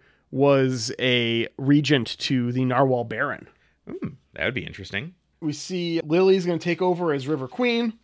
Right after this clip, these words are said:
Speaker 2: Yes.
Speaker 1: Sunny and Badgie are on their way to find the Pilgrim, and the mu-,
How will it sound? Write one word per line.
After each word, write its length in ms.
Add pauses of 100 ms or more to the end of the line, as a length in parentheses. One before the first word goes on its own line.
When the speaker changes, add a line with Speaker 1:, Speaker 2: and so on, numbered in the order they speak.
(120)
Speaker 2:
Yes. 560 (140)
Speaker 1:
Sunny 480
and 120
Badgie 440
are 60
on 100
their 100
way 120
to 40
find 220
the 60
Pilgrim, 640
and 240
the 40
mu-, 240